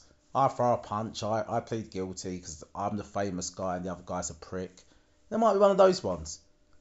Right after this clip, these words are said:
And then twenty years later, I'm talking about something completely different, and then just little paragraph at the end. "No, in twenty twenty-one, Darren Griffiths was charged with assault and a fray."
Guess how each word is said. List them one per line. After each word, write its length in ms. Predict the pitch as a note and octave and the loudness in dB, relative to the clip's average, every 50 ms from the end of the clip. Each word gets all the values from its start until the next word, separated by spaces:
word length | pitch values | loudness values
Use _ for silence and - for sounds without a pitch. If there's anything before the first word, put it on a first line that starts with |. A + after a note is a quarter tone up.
| _ _ _ _ - | _ _ _ _ -8
And 140 | - A#2 A#2+ | -4 -2 0
then 160 | A#2 A#2 A2+ | 0 0 -2
twenty 760 | - - D3+ D3+ D#3+ D#3+ E3+ E3+ E3+ E3+ E3+ C#3+ - - F3 | 0 2 4 6 6 6 6 6 4 2 0 -2 -2 -2 0
years 360 | D#3+ C#3+ C#3+ D3 C#3 B2 - | 2 2 2 2 0 0 0
later, 480 | B2 B2 A#2+ A#2+ A#2+ - B2 A#2+ A#2+ A#2 | 0 0 0 0 0 0 0 2 0 0
I'm 560 | - - _ _ _ _ _ _ _ - - | -2 -8 _ _ _ _ _ _ _ -10 -4
talking 120 | - C#3+ | -2 0
about 160 | B2 A#2+ G#2 - | 0 0 0 0
something 200 | C3+ B2 A#2 - | -2 -2 -2 -2
completely 600 | B2 A#2+ A#2 A2 C3 D#3 F3+ G#3 F#3+ - E3 D3 | -2 -4 -2 -2 0 2 2 2 2 0 -2 -2
different, 500 | D3+ D3 C#3+ - - - C3 B2+ B2 A#2 | 0 0 0 -2 -2 -2 0 0 0 0
and 80 | B2+ | 0
then 140 | B2 A#2+ A#2 | 0 0 0
just 200 | G#2+ A#2+ - - | -2 -2 -2 0
little 160 | B2+ B2+ D3 | 2 2 2
paragraph 580 | C#3+ - D#3 D3+ C#3 C#3 B2 - C3+ B2 - - | 2 4 6 6 8 8 6 4 2 0 2 2
at 140 | B2+ A#2 - | 0 0 0
the 140 | A2+ A#2 A#2 | 0 0 0
end. 280 | A2+ A2 G#2 G2+ - - - _ _ _ _ _ _ _ _ _ _ _ _ - | 0 0 -2 -4 -8 -14 -18 _ _ _ _ _ _ _ _ _ _ _ _ -4
"No, 100 | A#2 C3 | -2 -2
in 240 | - - - B2+ A#2+ | -2 -2 -4 -6 -4
twenty 360 | - - G3 F#3 E3+ E3 D#3+ | 0 2 2 2 2 -2 -4
twenty-one, 720 | - - E3 - C#3 C3 A#2 B2 D3 C#3+ B2+ A2+ G2+ G2 | -6 -6 -6 -4 -2 -2 0 2 2 2 2 0 -2 -2
Darren 320 | - B2+ C3 C3 B2 A#2 A2+ | 0 2 4 4 4 2 0
Griffiths 360 | B2+ B2+ - A2+ A2 - - | 0 -2 -2 -2 -6 -6 -8
was 140 | G#2+ F#2+ - | -10 -8 -4
charged 320 | - A#2+ A2+ G#2+ G2 - | 0 0 0 0 0 -4
with 100 | G2 E2+ | -6 -8
assault 540 | F#2+ - - - A#2 G#2+ E2+ - - - F#2+ | -8 -8 -6 -6 -6 -8 -8 -10 -12 -10 -8
and 100 | F2 F2+ | -8 -8
a 60 | F2 | -10
fray." 380 | - - - A2 G#2+ G2 E2 | -8 -8 -6 -6 -4 -6 -8